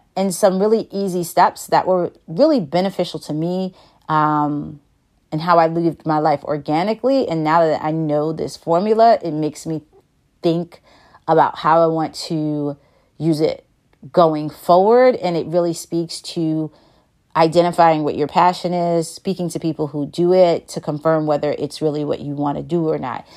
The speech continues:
And you can do that in retirement as well.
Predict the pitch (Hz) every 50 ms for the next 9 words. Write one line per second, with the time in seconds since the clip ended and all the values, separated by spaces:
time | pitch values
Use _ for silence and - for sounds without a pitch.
0 | - - _ - 165 170 165 170 202 214 196 - 202 185 165 160 175 175 165 165
1 | 156 147 - 160 160 156 151 147 151 147 - - 151 147 147 151 151 151 156 151
2 | 151 - - 143 143 143 147 170 160 147 135 135 147 -